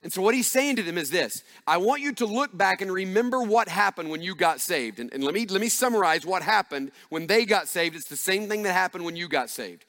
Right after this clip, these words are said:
Here it is. The Spirit of God worked in your heart, period, first. That's what happened. God worked. The second thing that happened is you heard the word. The next thing that happened is you believed the word, and then you chose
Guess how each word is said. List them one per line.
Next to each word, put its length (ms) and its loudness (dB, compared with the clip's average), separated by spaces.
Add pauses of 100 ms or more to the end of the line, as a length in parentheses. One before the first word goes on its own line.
(100)
Here 140 0
it 80 0
is. 240 -4 (240)
The 80 -8
Spirit 460 0
of 100 -2
God 320 2
worked 340 -4
in 80 -6
your 140 -6
heart, 280 -10 (120)
period, 360 -6 (280)
first. 320 -10 (280)
That's 180 -4
what 100 -6
happened. 280 -6 (280)
God 240 2
worked. 380 -14 (580)
The 80 -14
second 300 2
thing 160 0
that 80 -2
happened 240 2
is 120 -8
you 120 -4
heard 480 0 (180)
the 80 -2
word. 440 -2 (1000)
The 80 -4
next 220 2
thing 160 0
that 80 0
happened 240 0
is 100 -8
you 60 -4
believed 480 0
the 80 0
word, 420 0 (300)
and 120 0
then 160 4
you 120 -4
chose 480 -2